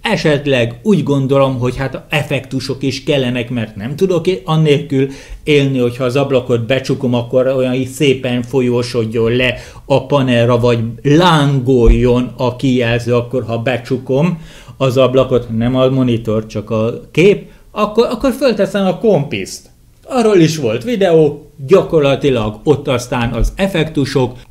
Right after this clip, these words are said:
több tucat verziója közül választhatsz, és jól beállítható. Ne más döntse el, hogy én mit használok, milyen kompozitálást, milyen szépészeti dolgot használok,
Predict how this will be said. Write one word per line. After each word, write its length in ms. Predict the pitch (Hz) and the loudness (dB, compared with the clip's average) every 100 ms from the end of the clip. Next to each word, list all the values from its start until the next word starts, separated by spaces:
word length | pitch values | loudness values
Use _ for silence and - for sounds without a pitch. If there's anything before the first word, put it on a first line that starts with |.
| - | 2
több 280 | 170 160 | 4 4
tucat 520 | - 147 143 143 120 113 | 0 -2 0 -2 -2 0
verziója 720 | 139 156 127 131 127 127 120 | 0 0 0 0 2 2 0
közül 460 | - 123 110 110 113 | -2 -2 -2 -2 0
választhatsz, 680 | 233 226 170 160 147 - - | 0 0 -2 -4 -4 -6 -6
és 200 | 117 - | -8 -6
jól 200 | 240 277 | -8 -6
beállítható. 680 | 202 190 165 143 123 113 113 - - - | -2 0 2 0 -2 -4 -6 -8 -20 -16
Ne 260 | - 123 139 | -8 -4 -2
más 360 | 214 226 185 147 | 0 0 0 0
döntse 520 | 135 127 120 113 110 | -2 -2 -4 -6 -2
el, 320 | 117 110 107 | -4 -4 -6
hogy 200 | 123 120 | -6 -4
én 140 | 110 107 | -4 -4
mit 280 | 120 220 | -4 -4
használok, 720 | - 214 - 196 160 147 143 - - - | -2 -4 -4 -4 0 0 -2 -12 -20 -6
milyen 460 | 127 147 139 127 | -4 -2 -2 -2
kompozitálást, 1120 | 123 127 120 117 117 113 117 107 104 110 107 - - | -2 -2 0 -2 0 -4 -2 -4 -2 -2 -4 -10 -2
milyen 580 | 127 156 151 131 127 120 | 0 2 2 2 0 -6
szépészeti 1040 | - - - 151 135 135 123 120 117 123 113 | -12 -16 -4 0 0 0 -4 -2 -6 -4 -2
dolgot 440 | 117 110 123 120 | -2 0 -2 -4
használok, 680 | 226 240 - 202 180 160 - | -6 -6 -4 -2 2 0 0